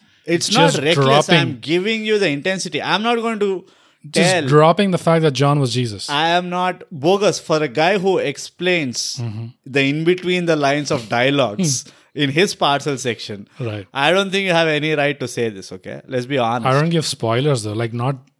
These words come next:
Speaker 2: this
Speaker 1: Yeah,
Speaker 2: big
Speaker 1: you,
Speaker 2: a spoiler.
Speaker 1: you don't call it spoilers, but you tell the whole bloody script of the movie.
Speaker 2: No, I don't.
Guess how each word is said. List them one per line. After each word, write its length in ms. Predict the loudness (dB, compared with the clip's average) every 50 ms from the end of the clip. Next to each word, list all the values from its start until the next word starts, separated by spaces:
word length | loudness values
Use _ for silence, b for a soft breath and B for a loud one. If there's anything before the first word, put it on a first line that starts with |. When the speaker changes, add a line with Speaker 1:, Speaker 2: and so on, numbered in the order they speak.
| _ _ _ _ -6
Speaker 2:
this 160 | -2 0 2 4
Speaker 1:
Yeah, 140 | 4 6
Speaker 2:
big 100 | 6 6
Speaker 1:
you, 80 | 4 4
Speaker 2:
a 40 | 2
spoiler. 260 | 0 0 2 4 4 4
Speaker 1:
you 40 | 4
don't 260 | 4 4 2 0 -2 -4
call 300 | -2 0 0 2 2 2
it 100 | 0 0
spoilers, 520 | -2 -4 -2 -2 -2 0 -2 -2 -4 -2
but 160 | -2 0 0 2
you 80 | 0 2
tell 160 | 2 0 2
the 140 | 2 2 2
whole 160 | 2 2 2
bloody 260 | 0 -2 -2 -2 -2
script 420 | -6 -8 -8 -6 -6 -6 -4 -4
of 120 | -4 -4 -4
the 80 | -4 -4
movie. 120 | -4 -2
Speaker 2:
No, 100 | -2 -2
I 140 | -2 -2 -4
don't. 300 | -4 -6 -8 -8 -10